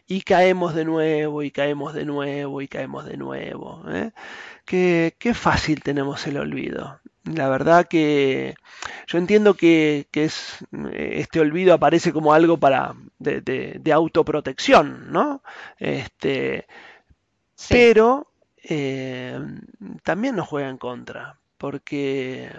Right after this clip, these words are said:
Speaker 1: volvemos a caer, volvemos, y a veces repetimos historias, ¿eh? Eh, bueno, lamentable, lamentable hecho para, <laughs> para recordar, eh, este de, del corralito.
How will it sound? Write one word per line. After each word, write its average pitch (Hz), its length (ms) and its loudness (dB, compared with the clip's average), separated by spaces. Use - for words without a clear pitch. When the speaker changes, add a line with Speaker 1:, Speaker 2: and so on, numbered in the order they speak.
Speaker 1:
volvemos 170 540 -8
a 170 80 -10
caer, 175 640 -6
volvemos, 160 500 -12
y 160 360 -2
a 156 80 4
veces 185 280 0
repetimos 156 680 -4
historias, 127 760 -10
¿eh? 180 240 -10
Eh, 143 520 -16
bueno, 147 280 -10
lamentable, 139 640 -4
lamentable 185 840 2
hecho 214 420 -2
para, - 460 -6
<laughs> - 80 -20
para - 240 -2
recordar, 156 640 0
eh, - 300 -8
este - 360 -4
de, 62 460 -6
del - 280 -10
corralito. 139 760 -6